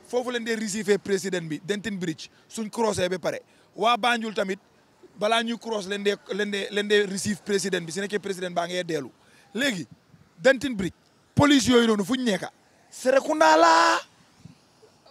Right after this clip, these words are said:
wala, wala Banjul la? K M la wala Banjul la? I'm asking.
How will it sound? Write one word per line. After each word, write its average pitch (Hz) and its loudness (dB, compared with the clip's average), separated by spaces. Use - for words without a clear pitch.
wala, 240 6
wala 214 6
Banjul 185 2
la? 165 -2
K - -8
M 311 2
la 302 -2
wala 247 0
Banjul 190 -2
la? 147 -10
I'm 175 -4
asking. 185 -2